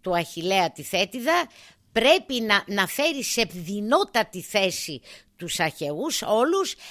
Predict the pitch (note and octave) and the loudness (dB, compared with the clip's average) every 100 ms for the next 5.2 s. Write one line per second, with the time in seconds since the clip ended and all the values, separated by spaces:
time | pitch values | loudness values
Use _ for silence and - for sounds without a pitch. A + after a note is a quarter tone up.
0 | - G3 F3 A3 G#3 A#3 E4+ F4 - _ | -14 -10 4 6 8 8 8 4 -8 _
1 | _ _ _ - A#3+ A3+ C#4+ - D4 D4 | _ _ _ -2 0 2 0 -2 -2 -2
2 | D4 D4 A#3 G#3+ - A#3 A#3 F#3+ C#3 - | -2 -2 -2 -2 -4 0 4 4 2 -6
3 | - _ _ C4 C4 C4+ C4+ A#3 A3 A3 | -20 _ _ 2 2 2 -4 0 4 4
4 | G#3+ G#3 E3+ A3 A#3 G3+ C#3 D3+ C#3 A#2+ | 2 -4 0 2 4 2 2 4 4 0
5 | A#2 | -4